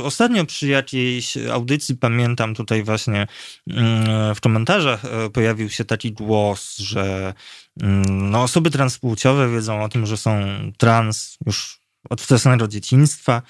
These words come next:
no ale właśnie niekoniecznie musi tak być. Ta świadomość przychodzi w różnym momencie życia.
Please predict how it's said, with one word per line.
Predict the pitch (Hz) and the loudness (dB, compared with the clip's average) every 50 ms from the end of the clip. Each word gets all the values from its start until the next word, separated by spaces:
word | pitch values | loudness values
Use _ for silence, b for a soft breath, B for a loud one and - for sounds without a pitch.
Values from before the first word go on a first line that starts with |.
| B B B B B - | B B B B B 2
no | 160 | 4
ale | 202 254 277 | 4 4 4
właśnie | 262 262 254 - 269 240 202 | 4 2 2 0 -2 -4 -2
niekoniecznie | 170 196 202 214 214 240 208 185 170 147 123 - 117 | 0 0 2 2 2 4 4 4 4 2 2 -2 -6
musi | 113 107 101 - - - | -6 -8 -10 -14 -10 -8
tak | - 107 101 | -6 -6 -6
być. | 98 110 90 - - - | -8 -10 -12 -12 -14 -4
Ta | - 120 123 127 127 127 127 127 | 0 2 4 4 4 2 0 -2
świadomość | - - - 135 123 120 131 131 131 123 123 117 - | -4 -2 0 0 0 2 0 0 0 -2 -4 -4 -6
przychodzi | - - - 120 117 131 117 110 113 | -8 -10 -8 -6 -4 -4 -6 -6 -6
w | 113 | -4
różnym | 113 123 127 127 123 123 123 120 | -2 0 0 0 0 -2 -2 -2
momencie | 120 117 117 117 117 117 117 - - 120 | -2 -4 -2 -2 -4 -4 -4 -2 -2 -2
życia. | 107 110 110 104 - - 117 110 110 110 | -2 -2 -2 -4 -2 0 0 2 2 0